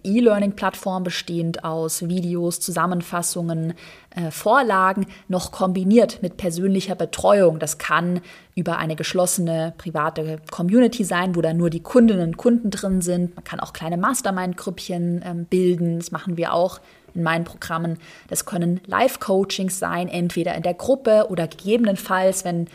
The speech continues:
dir das wichtig ist oder es für dein Thema wichtig ist, auch in Einzelcoachings. Aber dass zumindest ein Teil deines Wissens effizienter und skalierbarer verpackt wird. Das ist ganz, ganz, ganz wichtig, denn so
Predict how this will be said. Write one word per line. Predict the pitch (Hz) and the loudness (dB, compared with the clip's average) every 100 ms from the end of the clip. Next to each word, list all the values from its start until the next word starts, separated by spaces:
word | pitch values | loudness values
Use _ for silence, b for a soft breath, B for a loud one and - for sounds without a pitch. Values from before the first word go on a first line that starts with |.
| B B | B B
dir | 175 | 0
das | 170 185 | 0 0
wichtig | 208 - 185 | 0 -2 0
ist | 175 175 | 0 0
oder | 175 | 0
es | 170 | -2
für | - | -4
dein | 165 165 | -4 -4
Thema | - 185 180 | -2 -2 0
wichtig | 185 190 196 - | -2 -4 -6 -6
ist, | 180 - | -6 -6
auch | 170 - | -8 -10
in | - | -4
Einzelcoachings. | - 247 240 202 - 190 190 - 175 190 - B B | 0 2 2 0 0 -2 0 -2 -2 -2 -8 B B
Aber | - 170 | 0 2
dass | 185 - | 2 0
zumindest | - 202 254 330 311 - - | 4 6 6 4 -2 -4 0
ein | 190 202 233 | 2 4 2
Teil | 226 - 185 202 | 2 2 4 4
deines | 190 175 170 180 | 2 0 -2 -2
Wissens | 202 - 190 190 - b b - | 0 0 2 0 -2 b b 2
effizienter | 190 285 175 - - 180 220 233 220 202 | 4 2 -2 0 2 2 2 2 0 0
und | 185 | 0
skalierbarer | - - 175 175 185 175 170 175 170 | 0 -2 -4 2 2 2 2 2 0
verpackt | - 165 - 160 - | 0 -6 -4 -6 -6
wird. | 165 | -6
Das | 175 | -4
ist | 175 - - | -4 -4 2
ganz, | 185 196 214 - | 2 2 0 -2
ganz, | 185 170 | -4 -2
ganz | 165 160 175 | -6 -4 -2
wichtig, | 208 208 214 202 | -2 -2 -4 -4
denn | - 180 190 B B B | 0 2 2 B B B
so | - 180 170 | 0 2 2